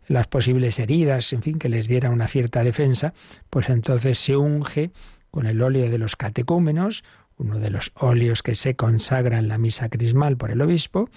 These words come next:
Entonces es, es una oración de exorcismo, una oración de petición de fortaleza frente a los ataques del maligno. Pero también se, hay una, luego otra unción en la cabeza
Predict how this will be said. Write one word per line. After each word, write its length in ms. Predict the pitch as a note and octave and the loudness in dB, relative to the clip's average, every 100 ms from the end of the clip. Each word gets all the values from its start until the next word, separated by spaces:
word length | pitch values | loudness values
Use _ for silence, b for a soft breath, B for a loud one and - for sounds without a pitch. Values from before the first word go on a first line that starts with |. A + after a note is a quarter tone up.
| B B B B | B B B B
Entonces 720 | - A#2 - B2 A#2 - B2+ - | 0 0 2 2 2 0 0 0
es, 280 | A#2+ A#2 B B B - | -2 -2 B B B -8
es 140 | - | 0
una 200 | C3+ B2+ | 2 4
oración 400 | C3 B2 C#3+ C#3+ | 2 0 0 0
de 100 | C3+ | 0
exorcismo, 640 | A2+ - G#2+ - C3 A2+ C3+ | -2 -4 -6 -2 0 2 2
una 140 | B2 | 2
oración 340 | A2+ G#2+ B2+ A#2+ | 0 -2 0 0
de 120 | A2+ | -2
petición 600 | - C#3 C3+ A#2+ C#3 C3 | 0 -2 0 0 0 0
de 120 | A#2 | -2
fortaleza 760 | - C#3+ D3+ D#3 C#3+ A#2+ C#3+ - B B B | -2 -4 -2 0 0 0 -2 -4 B B B
frente 460 | - B2+ A#2+ A#2+ B2 | -4 2 2 2 0
a 40 | |
los 200 | B2 A#2 | 0 0
ataques 440 | B2 A#2+ A#2 A#2 A#2 | -2 -2 -2 0 2
del 180 | A#2+ | 2
maligno. 500 | G#2 G2 - - - - _ | 0 -2 -6 -8 -12 -16 _
Pero 180 | F3+ G#3 | 0 0
también 400 | G#3 G3+ F#3 G#3 B B B B - | 2 2 2 0 B B B B -14
se, 720 | - C3 B2 A#2 A2+ - - | -2 2 2 2 0 -2 -4
hay 200 | C#3 C3+ | 0 2
una, 180 | D3 - - | 2 0 0
luego 280 | C3 C#3 | 0 2
otra 240 | A#2+ A#2 D3+ | 0 0 2
unción 520 | D#3+ C#3+ D#3+ E3 - | 0 0 0 0 -2
en 240 | - A3+ G3+ | 0 2 4
la 160 | A3 | 2
cabeza 580 | G#3+ D#3+ G3 E3 - D3+ | -2 0 0 0 -2 -4